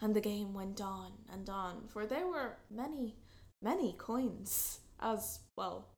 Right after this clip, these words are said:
they were rather great musicians. This game went on for the whole day and into the night,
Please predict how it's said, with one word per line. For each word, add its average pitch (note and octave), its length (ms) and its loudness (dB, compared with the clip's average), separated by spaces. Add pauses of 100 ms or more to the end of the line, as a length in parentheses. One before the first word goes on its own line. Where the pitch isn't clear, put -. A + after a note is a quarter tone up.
(440)
they F#3+ 120 -2
were F#3+ 180 0
rather F#3 300 0
great F#3 260 0
musicians. F#3+ 760 -4 (220)
This G#3+ 160 -2
game A#3+ 540 0 (400)
went G3+ 240 -4
on A3 240 2
for - 100 -4
the A3 200 0
whole C#4 300 6
day C4 340 4
and G#3+ 200 6
into D#4 320 2
the C#4+ 120 6
night, D4+ 540 2